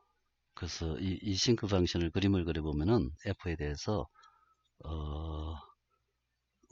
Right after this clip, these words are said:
뭐 이렇게 되는 이제 키가 쭉 되죠. 언제 영이 되냐면은 이게 파이가 돼야 되니까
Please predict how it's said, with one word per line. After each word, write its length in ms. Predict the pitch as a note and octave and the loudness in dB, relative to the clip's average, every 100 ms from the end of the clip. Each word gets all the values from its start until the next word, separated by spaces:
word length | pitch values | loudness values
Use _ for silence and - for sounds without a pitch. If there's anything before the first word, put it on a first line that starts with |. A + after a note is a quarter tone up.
| - | -8
뭐 120 | F2+ | -6
이렇게 1160 | G#2+ G2 F#2+ F#2+ F#2+ F#2+ F#2 F#2+ F#2 - - F#2+ | -2 -2 0 2 2 2 2 2 0 -2 -6 -4
되는 320 | D#2+ E2 D#2 | -2 -2 -2
이제 160 | - - | -4 -8
키가 260 | - G2 F#2 | -6 -4 -6
쭉 340 | - D2+ D#2+ E2 - | -6 -10 -10 -12 -8
되죠. 460 | E2 D#2+ D#2+ E2 A2+ - - - | -8 -6 -8 -8 -8 -12 -18 -2
언제 280 | F#2+ F#2 B2+ | 2 4 4
영이 220 | C#3 C#3 | 4 2
되냐면은 720 | G2+ F2 E2 D#2 D#2+ D#2 D2+ - | 2 4 4 2 2 2 0 -2
이게 160 | A2 F2+ | -6 -6
파이가 420 | - F3 D#3+ G2+ | -4 -2 0 0
돼야 200 | D#2+ D#2+ | 0 -2
되니까 540 | C#2 C2 C2 - A2 | -2 -4 -4 -4 -4